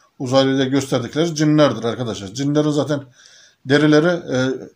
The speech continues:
özellikle fil derisi gibidir, kalındır. O resimlere de bakın, gördüğünüzde de birebir aynıdır. Rusya'ya da bir tane düşmüştü. Orada da aynı. Cin tayfasının, e, şeyi kalındır. Fil derisi gibidir. Şey,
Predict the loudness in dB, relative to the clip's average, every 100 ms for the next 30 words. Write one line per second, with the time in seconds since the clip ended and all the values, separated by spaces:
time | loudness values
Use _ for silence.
0 | -8 -4 0 0 0 -2 -2 -2 0 0
1 | 0 -4 -4 -8 -14 -4 -2 0 -4 -8
2 | -14 _ _ _ _ _ -2 0 2 2
3 | 0 2 4 4 4 2 0 0 -2 0
4 | 2 0 -2 -2 0 -2 -2 -2 0 2
5 | 2 2 -4 -12 _ _ _ _ _ -6
6 | -4 2 4 4 2 0 -2 -4 -8 -10
7 | -8 -6 -6 _ _ _ _ -4 0 2
8 | 4 4 2 0 -8 -12 -6 -4 0 -2
9 | -2 -6 -6 -6 -8 _ _ _ _ _
10 | _ -4 -2 0 0 2 2 2 0 2
11 | 4 4 0 -8 -16 -20 _ _ _ _
12 | _ -6 -2 2 2 0 -4 -6 -8 -10
13 | -6 -6 -6